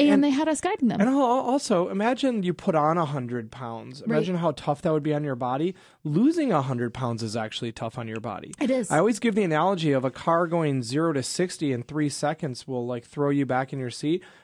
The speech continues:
Speaker 2: but a car going from sixty to zero in, a, in three seconds will throw you <laughs> forward in your seat.
Speaker 1: Yeah.
Speaker 2: And
Speaker 1: Yeah, yeah,
Speaker 2: so
Speaker 1: yeah.
Speaker 2: they're both stressors. When people lose a hundred pounds, their body changes.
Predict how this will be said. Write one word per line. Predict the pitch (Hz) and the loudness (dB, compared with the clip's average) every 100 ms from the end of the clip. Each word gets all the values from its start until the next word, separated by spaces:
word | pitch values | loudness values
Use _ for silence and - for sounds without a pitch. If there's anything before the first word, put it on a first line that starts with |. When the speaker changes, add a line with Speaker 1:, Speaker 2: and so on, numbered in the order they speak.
| - | -2
Speaker 2:
but | 151 | 0
a | |
car | 147 - 165 165 | 0 0 2 2
going | 156 160 151 147 | 0 0 0 -2
from | 135 147 135 123 | -2 -2 -2 -2
sixty | - 180 - 160 | -2 -2 0 0
to | 131 | 0
zero | 107 143 233 214 139 131 | 0 0 2 2 4 2
in, | 131 | 0
a, | 131 | -4
in | - 131 | -4 -6
three | 123 139 131 | -4 -2 -2
seconds | - 131 135 131 | -2 -4 -4 -6
will | 131 | -8
throw | - 160 147 | -4 0 2
you | 135 | 0
<laughs> | - | 2
forward | 247 220 156 | 2 2 2
in | - | 2
your | 170 | 0
seat. | - 143 120 | 0 2 2
Speaker 1:
Yeah. | 302 196 - | 2 -2 -2
Speaker 2:
And | 226 | 2
Speaker 1:
Yeah, | 226 | 2
yeah, | 208 | 4
Speaker 2:
so | 180 156 | 4 4
Speaker 1:
yeah. | |
Speaker 2:
they're | 151 160 | 2 0
both | 143 202 214 | 2 0 -2
stressors. | - 160 180 - 143 - - - - _ | -2 0 0 -2 -6 -8 -16 -20 -20 _
When | 156 | -4
people | 143 190 208 196 151 | 0 -2 0 2 4
lose | 156 190 | 2 2
a | 190 | 0
hundred | 190 196 190 | -2 -2 -4
pounds, | 196 202 208 196 | -6 -4 -6 -4
their | 160 180 | -4 -2
body | 156 143 180 160 | -2 -2 -2 -4
changes. | - - 175 180 196 143 73 - | -4 -6 -2 -2 -2 -6 -10 -12